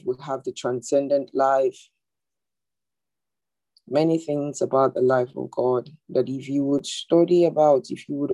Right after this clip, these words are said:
understand, then you would, um, it would drive home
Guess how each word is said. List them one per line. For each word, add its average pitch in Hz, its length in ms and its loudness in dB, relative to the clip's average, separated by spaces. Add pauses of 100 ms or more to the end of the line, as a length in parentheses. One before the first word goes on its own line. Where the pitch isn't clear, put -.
understand, 160 920 0 (1040)
then 139 460 2 (2000)
you 139 340 -4
would, 135 180 0
um, 123 360 0 (1500)
it 170 60 6
would 170 160 6
drive 202 300 4
home 175 440 -4